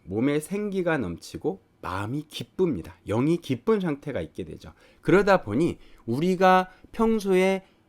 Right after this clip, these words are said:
발견하지 못했던 아름다움을 발견하는 것이죠.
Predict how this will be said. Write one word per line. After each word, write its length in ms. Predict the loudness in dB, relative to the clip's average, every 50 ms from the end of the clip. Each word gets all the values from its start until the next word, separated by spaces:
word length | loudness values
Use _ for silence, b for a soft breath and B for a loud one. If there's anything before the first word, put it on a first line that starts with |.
| _ _ _ _
발견하지 680 | -10 0 4 6 8 8 8 8 8 6 4 4 4 2
못했던 520 | 0 0 -4 -2 -4 -6 0 2 0 0 0 -4
아름다움을 1040 | -6 -2 2 4 4 4 2 2 -2 -2 0 0 2 2 2 2 2 0 0 0 -2
발견하는 640 | -6 -12 -10 -4 0 0 0 0 -2 -6 -8 -12 -12
것이죠. 400 | -14 -18 -20 -20 -20 -20 -20